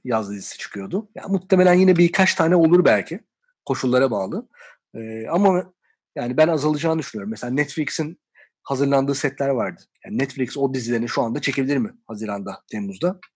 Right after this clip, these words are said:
Çok emin değilim. Tabii bütün bunlar da, e, daha global olarak sağlıkla ilgili gelişmelere bağlı. Daha hızlı bir test çıkacak mı?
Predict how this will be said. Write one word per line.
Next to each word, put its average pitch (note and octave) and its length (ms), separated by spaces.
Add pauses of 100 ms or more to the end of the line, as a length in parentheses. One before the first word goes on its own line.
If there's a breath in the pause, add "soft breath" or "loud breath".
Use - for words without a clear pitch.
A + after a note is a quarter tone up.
(420 soft breath)
Çok - 180
emin C#3+ 240
değilim. A2+ 320
Tabii F3+ 180
bütün G#3+ 280
bunlar G3+ 320
da, C#4 240 (240)
e, D#3+ 40
daha D#3 480
global D#3 300
olarak D#3+ 320
sağlıkla D3+ 380
ilgili C#3 220
gelişmelere D#3 460
bağlı. A2 280 (140)
Daha B2+ 260
hızlı C#3 280
bir C#3 100
test - 380 (520)
çıkacak C#3 420
mı? A2 180